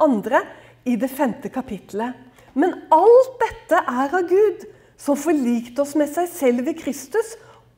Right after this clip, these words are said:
og ga oss forlikelsens tjeneste.» Fordi Gud i Kristus forlikte verden med seg selv, så han ikke tilregner dem deres overtredelser, og har nedlagt ordet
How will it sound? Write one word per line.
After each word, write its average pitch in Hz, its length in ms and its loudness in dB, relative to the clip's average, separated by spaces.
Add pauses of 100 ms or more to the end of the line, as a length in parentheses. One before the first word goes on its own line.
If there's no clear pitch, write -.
(120)
og 226 400 -4
ga 208 180 -4 (280)
oss - 220 -16 (300)
forlikelsens 196 1080 -10 (100)
tjeneste.» 185 540 -8 (1200)
Fordi 294 180 4 (220)
Gud 349 480 2
i - 80 -8
Kristus 294 560 -8
forlikte 277 640 -2
verden 240 400 -2
med 294 160 -2
seg 349 160 -4
selv, 359 380 -2 (840)
så 240 180 -4
han 277 120 2
ikke 262 260 -4
tilregner 240 840 -4
dem 269 200 0
deres 262 300 -2
overtredelser, 196 960 -6 (440)
og 180 120 -10
har 220 120 0
nedlagt 190 920 -6 (240)
ordet 190 560 -6